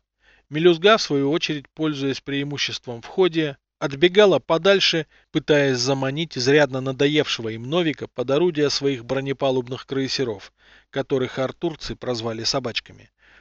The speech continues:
Но от них уже удирал сам Новик, тоже имевший пару узлов в запасе.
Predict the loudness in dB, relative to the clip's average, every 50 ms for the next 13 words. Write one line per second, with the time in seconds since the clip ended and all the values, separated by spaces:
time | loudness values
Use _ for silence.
0 | _ _ _ 0 2 4 4 4 2 0 -4 -4 -2 -2 -2 2 4 6 6 6
1 | 4 4 4 6 6 6 6 4 2 0 -2 -4 -4 -6 -6 -6 -6 -6 -6 -8
2 | -10 _ _ _ _ _ _ _ 0 2 2 2 2 0 -2 -2 -2 -2 -2 -2
3 | -2 -2 -4 -2 _ 0 0 0 0 0 -2 -4 -4 -4 -4 -4 -4 -2 0 0
4 | 0 0 -2 -6 -10 -10 -12 -14 -18